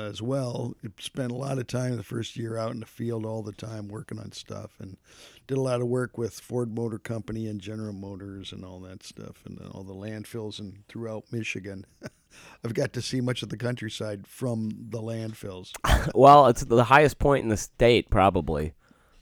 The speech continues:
Speaker 2: Mostly.
Speaker 1: <laughs> Yeah.
Speaker 2: Ma-
Speaker 1: Highest point in the area, generally,
Speaker 2: Yeah,
Speaker 1: yeah.
Speaker 2: yeah, is the landfill.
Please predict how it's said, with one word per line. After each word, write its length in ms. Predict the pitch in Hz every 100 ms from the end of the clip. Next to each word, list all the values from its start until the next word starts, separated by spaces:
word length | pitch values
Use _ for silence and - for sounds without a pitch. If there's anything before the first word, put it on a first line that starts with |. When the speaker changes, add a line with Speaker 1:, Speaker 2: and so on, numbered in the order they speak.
| -
Speaker 2:
Mostly. 640 | 95 101 - 85 80 76 -
Speaker 1:
<laughs> 100 | -
Yeah. 120 | - - _ -
Speaker 2:
Ma- 140 | 101 -
Speaker 1:
Highest 360 | 165 170 127
point 280 | - 147 147
in 100 | 139
the 160 | 127 127
area, 400 | 131 123 104 95
generally, 400 | 101 117 104 104
Speaker 2:
Yeah, 240 | 110 95
Speaker 1:
yeah. 60 | -
Speaker 2:
yeah, 200 | 107 104
is 140 | 95 90
the 80 | 98
landfill. 540 | 98 98 90 82 76